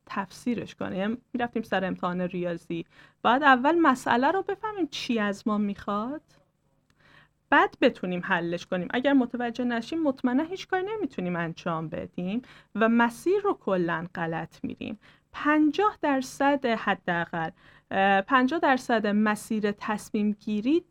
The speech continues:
درست متوجه شدن خود مسئله است که این مسئله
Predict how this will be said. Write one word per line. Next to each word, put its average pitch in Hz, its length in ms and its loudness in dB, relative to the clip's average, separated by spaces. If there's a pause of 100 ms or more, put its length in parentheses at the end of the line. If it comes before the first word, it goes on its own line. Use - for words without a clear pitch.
(100)
درست 233 640 2
متوجه 226 920 0
شدن 254 500 0
خود 320 260 -2
مسئله 202 640 0
است - 420 -8 (580)
که 240 100 -2
این 320 220 4
مسئله 294 760 2